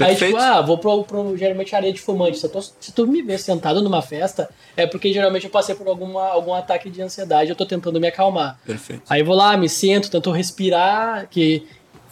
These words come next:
Speaker 1: na, quando eu era pequeno eu tive bastante,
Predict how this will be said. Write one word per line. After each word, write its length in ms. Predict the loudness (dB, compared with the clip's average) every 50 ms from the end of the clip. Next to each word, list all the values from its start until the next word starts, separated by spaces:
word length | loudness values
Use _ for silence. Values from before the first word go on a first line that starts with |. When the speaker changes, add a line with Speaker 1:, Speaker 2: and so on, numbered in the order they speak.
| -4 -4 -4 -4 -6 _ 0
Speaker 1:
na, 300 | 2 4 6 4 4 2
quando 160 | 0 0 2
eu 60 | 4
era 100 | 4 4
pequeno 400 | 2 0 -4 -2 0 0 0 0
eu 40 | 0
tive 200 | -2 -2 -6 -2
bastante, 760 | 0 -2 0 0 -2 -2 -2 -2 0 2 2 2 2 0 -2